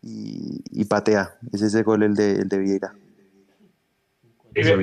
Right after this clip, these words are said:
Speaker 3: iba a
Speaker 2: vea,
Speaker 3: preguntar.
Speaker 2: Juanse, vea, Juanse, no, eh, eh, Posi, yo no sé si en esa época, eh, pero a mí me pasó particularmente con John Mario, pues yo era muy pequeño todavía y empezaba apenas a ver fútbol, pero al primer jugador que yo vi patear, ahora que está tan de moda eso que meten el jugador detrás de la barrera y demás,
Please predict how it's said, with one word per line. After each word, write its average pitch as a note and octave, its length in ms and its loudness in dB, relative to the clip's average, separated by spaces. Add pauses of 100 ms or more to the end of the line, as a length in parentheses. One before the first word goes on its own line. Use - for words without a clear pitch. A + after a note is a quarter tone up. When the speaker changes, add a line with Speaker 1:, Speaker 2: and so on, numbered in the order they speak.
Speaker 3:
iba - 20 6
a F3 120 4
Speaker 2:
vea, G3+ 120 6
Speaker 3:
preguntar. - 220 0
Speaker 2:
Juanse, - 340 -20
vea, D#3+ 160 2
Juanse, F#3+ 280 0
no, F#3 200 -6
eh, C#3+ 300 -8
eh, C#3 120 -18
Posi, E3 320 -6
yo D#3 120 -8
no D#3+ 100 -10
sé F#3 140 -6
si F#3 100 -6
en F#3 60 -6
esa F3+ 220 0
época, F3+ 500 -6
eh, C3+ 260 -4
pero C3+ 160 0
a - 20 0
mí C3 60 -4
me D3 80 -4
pasó D3+ 360 -2 (100)
particularmente C3+ 600 -6
con D#3 180 -10
John C3 140 -6
Mario, B2+ 320 -6 (380)
pues B2 120 -8
yo C3 60 2
era C3+ 100 4
muy D#3+ 100 -4
pequeño D#3+ 320 -4
todavía C3 280 4
y C3+ 40 0
empezaba C3 300 -2
apenas C#3 280 -4
a D3+ 60 -4
ver A#2+ 160 -6
fútbol, C#3 340 -10 (540)
pero D3+ 320 -2
al D3+ 140 0
primer D3+ 260 -6
jugador E3+ 340 2
que F3 100 -6
yo F#3 120 -2
vi F3+ 140 -4
patear, F3+ 420 0
ahora D#3 260 2
que F#3+ 60 -2
está C#3+ 180 -4
tan D#3+ 160 -2
de F3 100 -6
moda C#3+ 280 -4
eso D#3 120 -8
que E3 120 -10
meten C#3+ 220 -10
el D#3+ 100 -10
jugador C3 300 -2
detrás D3 260 -6
de D#3 80 -6
la D#3 80 -4
barrera B2+ 400 -4
y C#3+ 40 -8
demás, C3+ 380 -12